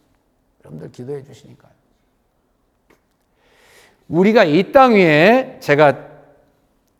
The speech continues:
다시 한번 강조하는데 하나님 주신 복을 사명과 연결시키면 그 복이 계속될 줄로 믿습니다.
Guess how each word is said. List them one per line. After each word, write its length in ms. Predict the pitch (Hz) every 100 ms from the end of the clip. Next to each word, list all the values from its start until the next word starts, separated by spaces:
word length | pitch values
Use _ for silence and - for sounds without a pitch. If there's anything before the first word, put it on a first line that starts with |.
| _ _ _
다시 240 | - 123 147
한번 220 | 147 123
강조하는데 1000 | 123 131 131 120 117 135 107 - - _ _
하나님 360 | 131 196 220 185
주신 440 | 170 175 208 160
복을 960 | - 147 165 226 294 320 - - - _ _ _ _ _ _ _ _ _ _ _ _ _ _
사명과 840 | - - 226 269 262 262 247 247
연결시키면 960 | 190 202 208 208 - - 175 131 156 196 - _ _
그 160 | - 156
복이 300 | 160 156 131
계속될 540 | 110 131 165 147 156
줄로 240 | - 120 98
믿습니다. 520 | 90 - 85 - -